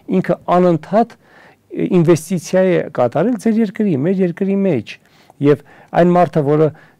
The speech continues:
երեսունը ծախել է, հարյուր է գրել, հարյուրը վաճառել է, գնել է երկու հարյուր, երկու հարյուր վաճառել է, գտ-, գն-, սա կառուցել է հազար, ս-, սենյականոց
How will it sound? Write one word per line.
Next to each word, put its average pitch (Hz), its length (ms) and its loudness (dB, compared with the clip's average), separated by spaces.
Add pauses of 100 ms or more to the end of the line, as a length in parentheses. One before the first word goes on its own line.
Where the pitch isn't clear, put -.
(140)
երեսունը 160 520 2
ծախել 160 400 -2
է, 120 60 -2
հարյուր 131 300 2
է 113 60 0
գրել, 104 380 -4
հարյուրը 147 260 4
վաճառել 131 480 0
է, 139 80 2
գնել 123 320 -2
է 131 80 0
երկու 117 380 -4
հարյուր, 101 240 -2
երկու 131 280 0
հարյուր 143 220 0
վաճառել 127 400 -2
է, 123 80 -6
գտ-, 117 220 -8
գն-, 127 240 -4 (160)
սա 139 220 -4
կառուցել 127 500 0
է 120 60 2
հազար, 123 520 2 (380)
ս-, - 180 -16 (160)
սենյականոց 113 800 -2